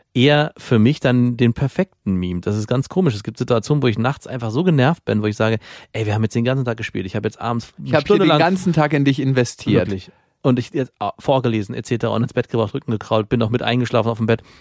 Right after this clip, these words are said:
Speaker 1: Und jetzt wird eine Stunde später Alarm gemacht. „Bitte,
Speaker 2: Es ist immer
Speaker 1: Mama.“
Speaker 2: Stunde null.
Speaker 1: Genau. Und jetzt, dann sage ich auch zu meiner Freundin, „Bitte geh du, ich habe keinen Bock mehr.“ Und dann kriege ich auch Ärger mit meiner Freundin, weil sie sagt, „Ey, das ist ein Kind, das ist halt so.“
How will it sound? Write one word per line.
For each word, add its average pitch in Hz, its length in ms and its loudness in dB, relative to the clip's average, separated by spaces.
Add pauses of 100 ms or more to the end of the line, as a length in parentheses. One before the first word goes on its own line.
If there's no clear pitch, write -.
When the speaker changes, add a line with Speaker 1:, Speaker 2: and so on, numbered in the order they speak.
(120)
Speaker 1:
Und 127 120 -4
jetzt 165 160 0
wird 175 100 -8
eine 160 80 -4
Stunde 175 280 0
später 156 360 0 (220)
Alarm 123 380 2
gemacht. 113 320 -2 (340)
„Bitte, 156 220 0
Speaker 2:
Es 190 40 4
ist 196 140 -4
immer 165 180 2
Speaker 1:
Mama.“ 151 280 4
Speaker 2:
Stunde 165 120 2
null. 120 360 0
Speaker 1:
Genau. 123 360 2
Und 113 220 -2
jetzt, 127 180 0
dann 135 120 2
sage 131 200 2
ich 135 60 -2
auch 127 120 -4
zu - 120 -8
meiner 120 160 2
Freundin, 120 200 0
„Bitte 113 200 -2
geh 107 100 0
du, 101 200 -4
ich 92 120 -8
habe 104 120 -6
keinen 101 160 -4
Bock - 140 -10
mehr.“ 98 100 -2
Und 98 80 0
dann 117 200 0 (140)
kriege 156 180 -2
ich 156 120 -2
auch 117 100 0
Ärger 135 260 2
mit 120 80 0
meiner 110 160 0
Freundin, 135 240 0
weil 120 160 0
sie 113 140 0 (140)
sagt, 107 240 -6
„Ey, 123 200 -6 (220)
das 120 140 -4
ist - 40 -4
ein 147 80 -2
Kind, 185 300 2
das - 100 -6
ist 196 220 -2
halt - 180 -4
so.“ 117 220 -2